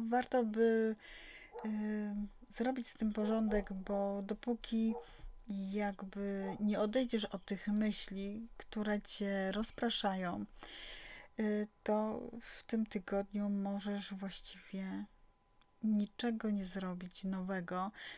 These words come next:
mimo że masz, y, zielone światło tak naprawdę w tym słońcu, poprzez jakieś rozmowy. Być może, y, warto będzie, nie wiem, napisać, odezwać się do osoby,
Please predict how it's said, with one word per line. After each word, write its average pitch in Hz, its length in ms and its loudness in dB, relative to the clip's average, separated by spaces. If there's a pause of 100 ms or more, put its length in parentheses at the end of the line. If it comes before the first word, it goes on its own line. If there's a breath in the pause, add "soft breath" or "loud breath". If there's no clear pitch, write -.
(160 loud breath)
mimo 226 300 6
że 202 140 0
masz, 202 360 2
y, 196 160 2
zielone 196 420 0
światło 214 520 -6
tak 170 180 -8
naprawdę 175 640 -6 (280)
w - 140 -16
tym 190 200 -4
słońcu, 196 640 -6 (540 loud breath)
poprzez 202 360 -4
jakieś 202 360 -2
rozmowy. 196 540 0 (360 loud breath)
Być 202 200 0
może, 220 840 6
y, 226 360 4 (540)
warto 214 380 2
będzie, 202 800 2 (500 loud breath)
nie 311 80 2
wiem, 202 420 4
napisać, 208 560 0
odezwać 254 460 4
się 208 80 -2
do 202 380 6
osoby, 208 500 0